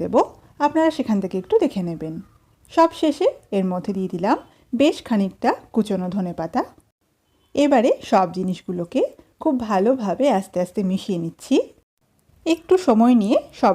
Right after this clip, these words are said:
জিনিসগুলোকে খুব ভালোভাবে ফেটিয়ে নিতে হবে। এটা ফেটানো যত ভালো হবে ততই ডালের বড়াটা ক্রিস্পি হবে, সেই জন্য এটা মেশানোর সময় একটু ধৈর্য ধরে মেশাবেন। আর এতে সব শেষে দিয়ে দিচ্ছি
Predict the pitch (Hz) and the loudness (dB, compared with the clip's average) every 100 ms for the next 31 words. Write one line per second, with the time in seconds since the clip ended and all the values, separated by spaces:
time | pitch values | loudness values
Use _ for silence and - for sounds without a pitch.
0 | 170 190 185 - 196 190 254 554 - - | 0 -4 -4 -2 -4 -2 0 0 -2 -20
1 | _ 339 262 220 202 208 262 208 180 277 | _ -2 -2 0 0 4 2 0 -2 0
2 | - - _ 240 208 202 185 180 180 185 | -2 -4 _ 2 2 0 -2 -4 -2 -2
3 | 185 466 - - _ - 320 359 349 285 | 0 -2 -2 -20 _ -4 0 0 2 2
4 | 262 240 - - 185 180 175 170 185 190 | 4 2 2 0 -2 -2 -4 -4 -2 -2
5 | 180 - 302 - 320 311 302 539 - - | -2 0 -2 2 2 4 4 2 0 -4
6 | 214 190 180 185 185 180 190 277 554 _ | 0 2 0 -4 -2 -4 -2 -4 -4 _
7 | _ 359 370 - 254 202 180 190 196 _ | _ 0 0 2 -2 0 -4 -6 -10 _
8 | _ 302 302 302 277 330 - 226 208 190 | _ 2 4 6 4 2 -4 -2 0 0
9 | - 185 190 - 208 233 571 - 233 196 | -2 -4 -6 -6 0 0 0 -4 -4 -2
10 | 190 175 180 240 285 214 170 165 170 170 | -2 -2 -4 0 0 0 -4 -6 -8 -10
11 | _ _ _ _ - 190 185 - 269 294 | _ _ _ _ -6 -4 -4 -2 -2 0
12 | 302 587 - - 202 180 - 190 196 196 | 0 -2 -4 -8 -2 -2 -4 -6 -6 -6
13 | 196 196 - | -6 -8 -6